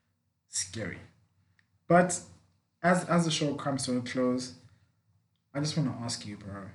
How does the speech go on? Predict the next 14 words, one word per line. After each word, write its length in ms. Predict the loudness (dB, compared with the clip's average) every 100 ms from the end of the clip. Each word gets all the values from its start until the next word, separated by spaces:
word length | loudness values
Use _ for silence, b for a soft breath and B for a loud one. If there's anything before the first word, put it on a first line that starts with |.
| -18 -14
like, 140 | -14
how, 760 | -14 -10 -4 2 4 4 2 -6 -14 -20 _ _ _ _ _ _ _ _ _ _ _ _ 0
in 140 | 2
your 140 | 2 0
opinion 420 | 0 0 0 0
or 80 | -4
for, 220 | -6 -6
in 140 | -2 0
your 220 | 0 0
experience, 640 | -6 -6 -4 -4 -6 -10 -16 _ _ _
how 380 | _ -2 2 4
do 160 | 4 2
you 200 | 2 0
then, 460 | 0 -2 -2 -4